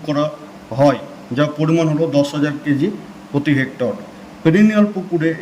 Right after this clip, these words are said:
যেহেতু মহুয়া খোল প্রয়োগ করা হয়, তাই গোবর প্রয়োগের কোনো দরকার নেই।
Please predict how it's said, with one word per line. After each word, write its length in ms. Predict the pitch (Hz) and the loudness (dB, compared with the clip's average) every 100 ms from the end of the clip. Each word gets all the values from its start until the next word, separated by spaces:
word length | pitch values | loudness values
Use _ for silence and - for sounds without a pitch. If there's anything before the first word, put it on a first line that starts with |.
| 160 | 0
যেহেতু 480 | 165 170 170 190 180 - - 131 | 2 2 0 -4 -6 -10 -6 2
মহুয়া 360 | 147 165 180 | 4 6 4
খোল 280 | 175 180 185 165 | 0 -2 -4 -2
প্রয়োগ 200 | 165 170 156 | 0 0 0
করা 200 | 165 165 | 0 0
হয়, 300 | 143 147 165 - - - - - | 2 4 4 2 -12 -18 -20 -4
তাই 120 | 151 | -2
গোবর 360 | 135 147 151 180 175 | 0 0 0 -2 0
প্রয়োগের 300 | 165 160 175 | 0 2 0
কোনো 220 | 160 160 | -2 -2
দরকার 320 | 143 131 135 | 0 -2 -2
নেই। 240 | 127 127 | -2 -2